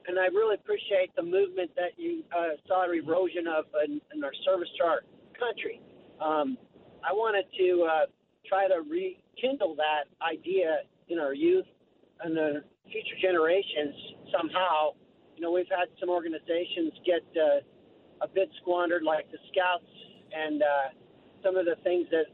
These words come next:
helped promote service and greater good. And, uh, in my kid's situation, and I'm dedicating that to my kids still with the topic he had, that, you know, I want to instill in them that there's a greater,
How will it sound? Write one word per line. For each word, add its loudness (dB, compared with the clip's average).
helped -2
promote 2
service 0
and -2
greater 2
good. 0
And, 0
uh, 2
in -2
my 2
kid's 0
situation, 0
and 2
I'm 0
dedicating 0
that 0
to -14
my 0
kids -2
still 2
with 0
the -20
topic -2
he -14
had, 0
that, 2
you 0
know, 4
I 0
want 0
to 0
instill 2
in 2
them 2
that -8
there's -4
a 2
greater, 2